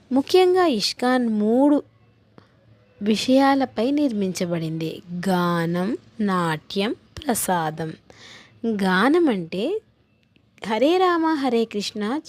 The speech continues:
చాంటింగ్స్ని నిరంతరం చేయడం. నాట్యం అంటే పరవశిస్తూ అలా దాన్ని స్తుతించడం. మూడవది ప్రసాదం. తీసుకునేటటువంటి ఆహారం భగవత నైవేద్యం చేసి తీసుకునేటట్లుగా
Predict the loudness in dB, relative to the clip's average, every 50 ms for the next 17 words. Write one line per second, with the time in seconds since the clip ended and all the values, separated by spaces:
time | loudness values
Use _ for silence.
0 | -6 -6 -4 -4 -6 -6 -6 -6 -6 -6 -6 -6 -8 -8 -6 -6 -6 -6 -4 -4
1 | -2 -2 -2 -2 -2 -4 -2 -2 -2 -2 -2 -4 -4 -6 -4 -4 -4 -4 -4 -6
2 | -8 -10 -10 -8 -6 -4 -4 -6 -6 _ -6 -4 -4 -2 -4 -4 -4 -4 -4 -4
3 | -4 -4 -6 -4 -4 -4 -4 -4 -4 -6 -8 -8 -10 -10 -8 -8 -8 -8 -8 _
4 | _ -20 -20 -20 -20 -20 -20 -20 -20 _ _ _ _ -8 -4 -4 -2 -2 -2 -2
5 | -2 -4 -6 -6 -6 -6 -6 -6 -6 -8 -8 -6 -6 -6 -6 -8 _ -20 -20 -12
6 | -8 -8 -8 -6 -6 -6 -6 -4 -4 -6 -6 -6 -8 -8 -10 -14 _ -20 -20 -20
7 | -20 -20 -12 -4 0 2 4 4 6 4 2 0 -2 -2 -4 -4 -4 -4 -4 -4
8 | -4 -4 -6 -6 -6 -6 -8 -8 -12 -14 -16 -20 _ _ _ -20 _ _ _ -6
9 | -2 -2 0 0 -2 0 2 2 2 2 2 0 -2 -2 -2 -6 -6 -6 -6 -8
10 | -10 -10 _ -12 -10 -8 -6 -6 -6 -8 -6 -6 -4 -2 0 0 -2 -2 -4 -6
11 | -6 -6 -6 -6 -4 -4 -4 -4 -4 -4 -4 -4 -4 -4 -4 -4 -4 -6 -6 -8
12 | -10 -10 -10 -10 -12 -12 -12 -12 -12 -12 -10 -8 -8 -8 -8 -6 -2 -2 -2 -2
13 | -2 -6 -12 -10 -10 -10 -12 -14 -12 -12 -12 -10 -10 -12 -12 -14 -14 -14 -12 -14
14 | -12 -10 -8 -6 -4 -4 -6